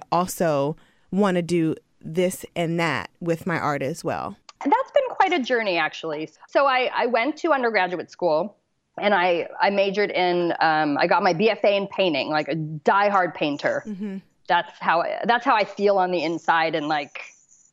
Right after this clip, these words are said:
Speaker 2: and that's what I wanted to do. So then I went to graduate school at Mills College in Oakland. Something happened there. I did not have a good experience. Granted, I was really only, like, twenty-four, twenty-five, twenty-six years old, so I really hadn't made art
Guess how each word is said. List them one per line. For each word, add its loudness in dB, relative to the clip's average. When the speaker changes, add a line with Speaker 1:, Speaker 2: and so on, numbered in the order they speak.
Speaker 2:
and 2
that's -2
what 2
I 4
wanted 0
to -2
do. -4
So -2
then 4
I 2
went 2
to 2
graduate 0
school 2
at -2
Mills 0
College 2
in 0
Oakland. -2
Something 2
happened 0
there. 2
I 6
did 4
not 4
have 2
a 2
good 0
experience. -6
Granted, 4
I 4
was 2
really 2
only, 2
like, 0
twenty-four, 0
twenty-five, -2
twenty-six -4
years 0
old, 2
so 4
I 2
really 4
hadn't 0
made 0
art 0